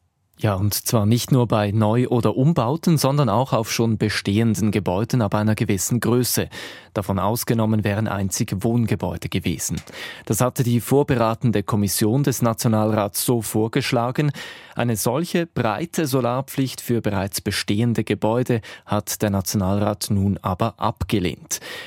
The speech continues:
Nur auf Neubauten oder bei größeren Umbauten sollen Solarpanels installiert werden müssen. Die Energiedebatte im Nationalrat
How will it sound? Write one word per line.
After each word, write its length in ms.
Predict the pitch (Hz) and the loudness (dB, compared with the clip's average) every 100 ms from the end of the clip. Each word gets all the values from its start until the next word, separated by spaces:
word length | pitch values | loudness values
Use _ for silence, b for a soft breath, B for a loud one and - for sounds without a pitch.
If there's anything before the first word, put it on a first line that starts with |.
| B | B
Nur 340 | 117 127 147 - | 2 4 4 2
auf 220 | 139 - | 0 2
Neubauten 720 | 120 113 135 151 151 156 151 | 4 4 2 0 0 0 0
oder 240 | - 147 131 | 2 2 2
bei 180 | 117 | 0
größeren 540 | 113 120 143 - 117 104 | 0 0 0 0 0 0
Umbauten 720 | 107 117 107 104 107 - 101 B B B | 0 0 0 -2 -2 -2 -2 B B B
sollen 400 | - 104 113 110 | -2 0 2 0
Solarpanels 960 | 113 107 95 101 - 101 92 95 - | 0 0 0 -2 -4 -2 0 0 -2
installiert 840 | - 101 92 - 139 110 104 - - | -4 -4 -4 -2 0 0 -2 -2 -4
werden 300 | 82 101 90 | -2 0 0
müssen. 400 | 85 - - - B B B B - | -2 -2 -6 -6 B B B B -4
Die 80 | |
Energiedebatte 800 | 92 90 131 160 135 110 131 151 | -2 0 0 0 0 -2 0 0
im 140 | 120 131 | 2 2
Nationalrat 640 | 123 - 120 113 110 107 | 0 0 0 0 0 -2